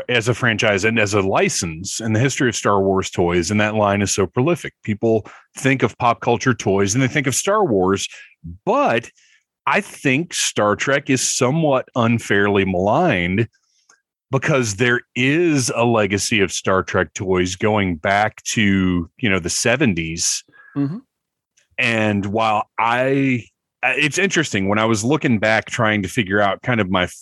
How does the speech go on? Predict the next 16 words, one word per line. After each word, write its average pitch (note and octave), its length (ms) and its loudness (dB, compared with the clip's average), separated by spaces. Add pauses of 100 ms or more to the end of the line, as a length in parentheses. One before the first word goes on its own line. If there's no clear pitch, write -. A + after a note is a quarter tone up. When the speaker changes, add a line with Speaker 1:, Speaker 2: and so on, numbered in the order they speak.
Speaker 1:
first A2+ 560 0
Star G#2 400 0
Trek G2+ 400 -2
toys, F#2+ 560 0
what F#2+ 380 0
I G2 260 2
had, F#2 720 2 (960)
uh, F#2 460 2 (760)
you'd C#3+ 220 -2
think F3+ 240 -2
Mego A2+ 680 0 (1300)
would A#2+ 360 -2
have G#2 100 -2
been G#2+ 340 2
the G2 120 0
first. - 600 -4